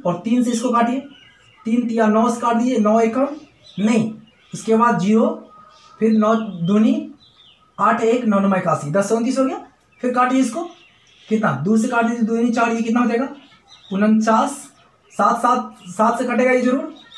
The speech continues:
नहीं, उनचास से काट दीजिए सीधे। <clears throat> कितना और कटेगा? ये सात से काट के, सात से फिर काट दीजिए, सात सात है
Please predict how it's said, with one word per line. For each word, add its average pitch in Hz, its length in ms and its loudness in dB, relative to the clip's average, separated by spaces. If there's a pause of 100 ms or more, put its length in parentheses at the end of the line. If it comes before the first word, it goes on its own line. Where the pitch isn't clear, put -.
(120)
नहीं, 226 300 0
उनचास 214 420 0
से 240 100 -2
काट 240 140 0
दीजिए 247 160 -2
सीधे। 254 320 -2 (200)
<clears throat> 208 560 2 (1200)
कितना 220 220 0
और 240 140 2
कटेगा? 233 200 2
ये 226 140 2
सात 226 260 0
से 254 80 -6
काट 247 180 0
के, 254 60 -2
सात 220 240 0
से 262 80 -4
फिर 254 120 -2
काट 247 140 0
दीजिए, 285 260 -4 (680)
सात 208 180 0
सात 226 160 0
है 269 100 2